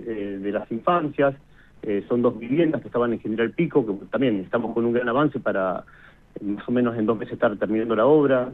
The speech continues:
Después estuvimos en el Federal, que es un hospital también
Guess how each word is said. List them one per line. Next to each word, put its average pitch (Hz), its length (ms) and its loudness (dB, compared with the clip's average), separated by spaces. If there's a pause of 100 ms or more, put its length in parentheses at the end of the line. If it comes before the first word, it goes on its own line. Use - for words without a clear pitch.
Después 143 380 2
estuvimos 135 420 4
en 127 80 2
el 120 120 0
Federal, 165 520 4
que 123 80 0
es 117 180 -4
un 117 100 -4
hospital 143 500 4 (420)
también 147 480 6